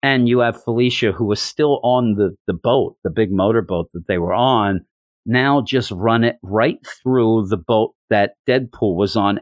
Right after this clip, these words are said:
and ends up pretty much just running him through the middle. He is now almost like he would be one of those wooden ladies on the front of a pirate ship. He's just, and he yells, "My spleen! Oh no, my appendix! Oh man, I still have an appendix."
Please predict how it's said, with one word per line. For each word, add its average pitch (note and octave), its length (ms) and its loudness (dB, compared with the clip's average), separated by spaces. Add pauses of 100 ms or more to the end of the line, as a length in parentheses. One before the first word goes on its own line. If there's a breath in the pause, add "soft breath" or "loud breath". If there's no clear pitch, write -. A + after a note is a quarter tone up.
and A2 320 0
ends A2+ 320 0
up G#2+ 180 0 (100)
pretty C#3 280 -2
much G#2 460 0
just G2 280 -6
running G#2+ 300 2
him F2+ 160 -2
through A2+ 380 -2
the F#2 100 -4
middle. F2 460 -2 (100)
He B2+ 160 2
is A2+ 240 0
now A2 400 2 (280 loud breath)
almost E3+ 420 0
like A2 220 0 (320 soft breath)
he D3+ 140 0
would A#2+ 240 -2
be A#2+ 300 0 (180)
one C3 280 0 (100)
of G#2+ 300 -2
those G#2+ 440 2 (240)
wooden C3 440 2
ladies A#2+ 500 2
on G#2 140 2
the G2 60 0
front A2+ 280 -2
of G2 80 0
a F#2 60 0
pirate C3 560 0
ship. - 440 -2 (160)
He's C#3 240 0
just, - 260 -6 (140)
and D3+ 160 0
he C#3+ 60 2
yells, C#3 360 -2
"My C#3 120 0
spleen! E3+ 440 -2
Oh G3 140 0
no, F3+ 200 0
my A#2+ 160 2
appendix! D3+ 480 -2
Oh G3+ 100 0
man, D3 240 0
I D#2+ 60 -12
still D#3 300 -4
have C#3 100 0
an A2+ 80 0
appendix." B2+ 480 -2